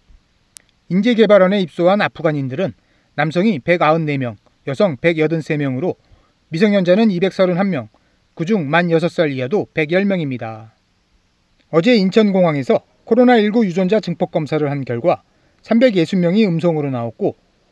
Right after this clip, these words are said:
열일곱 명은 미결정돼 스물네 시간 후 재검사를 받습니다. 이들은 인재개발원에서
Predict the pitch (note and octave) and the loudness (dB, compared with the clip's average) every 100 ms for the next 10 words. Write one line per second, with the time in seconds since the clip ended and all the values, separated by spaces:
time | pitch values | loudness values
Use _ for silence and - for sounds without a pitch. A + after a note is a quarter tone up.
0 | _ F3 G#3 G3 F#3+ F3 G#3+ G3 D#3+ D3+ | _ 0 2 2 2 2 2 0 0 -2
1 | C3 C3+ E3 D#3 _ _ _ _ - B3 | -2 -4 -2 -2 _ _ _ _ 2 4
2 | G#3 D#3+ E3 D3+ F#3+ B2 - D3+ D3+ C#3+ | 6 4 2 0 -2 -6 -4 -2 -2 -2
3 | D#3 F#3 G3 - E3 B2 A#2 A2 A2 _ | -2 2 0 0 -6 -6 -8 -12 -20 _
4 | _ _ _ _ _ _ _ _ - E3+ | _ _ _ _ _ _ _ _ -8 0
5 | G#3+ B3+ G3 F#3 A3 F#3 F3 D#3 C#3 B2+ | 4 6 4 2 2 4 4 2 -2 0
6 | G3 | 0